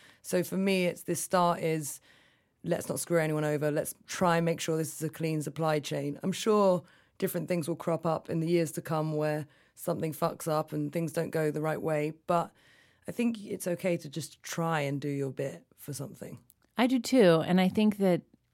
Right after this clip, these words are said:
Speaker 2: you had also mentioned to me that you were having, like, a really hard time, like, getting some of the knitwear right, and you wanted the quality to be really good. And I think that your interest in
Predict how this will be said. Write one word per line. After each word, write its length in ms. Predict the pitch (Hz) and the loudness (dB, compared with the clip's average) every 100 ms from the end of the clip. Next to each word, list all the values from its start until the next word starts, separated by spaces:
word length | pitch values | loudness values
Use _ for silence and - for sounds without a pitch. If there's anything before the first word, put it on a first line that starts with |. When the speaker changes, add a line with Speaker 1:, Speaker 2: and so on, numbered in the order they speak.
| - | -6
Speaker 2:
you 220 | 180 214 | 2 4
had 100 | 214 | 8
also 320 | 185 180 185 | 6 6 4
mentioned 420 | 170 160 156 160 | 4 4 2 0
to 100 | 151 | 2
me 180 | 160 156 | 2 4
that 300 | 143 147 139 - - - - _ 160 | 4 2 0 -4 -20 -20 -20 _ 0
you 140 | 175 | 2
were 80 | 175 | 4
having, 280 | 170 156 151 | 4 4 2
like, 180 | 139 | 2
a 80 | 151 | 0
really 340 | 147 151 156 151 | 2 4 4 4
hard 240 | 156 135 | 2 0
time, 400 | 147 139 131 131 - | 0 0 0 -2 -2
like, 160 | 147 | -4
getting 360 | 147 139 139 131 | 0 0 0 -2
some 220 | - 151 | 0 0
of 80 | 131 | 2
the 60 | |
knitwear 500 | 139 147 - 143 135 | 0 0 0 -2 0
right, 340 | 127 127 123 123 | 0 0 -2 -2
and 100 | 151 | 0
you 80 | 147 | 0
wanted 240 | 143 143 | 0 0
the 60 | 139 | -4
quality 440 | - 147 139 139 131 | -4 2 2 2 0
to 80 | 139 | -2
be 120 | 143 | -2
really 240 | 143 139 | 0 -2
good. 280 | 135 147 143 | 0 0 0
And 80 | 143 | 0
I 40 | |
think 280 | 151 170 160 | 0 -2 0
that 260 | 151 135 - | -2 -4 -4
your 560 | 151 151 147 143 139 131 - | 0 2 2 0 -2 -4 -2
interest 580 | 160 - 143 139 - | -2 0 -4 -4 -6
in 400 | - 147 143 143 | -6 -2 -2 -4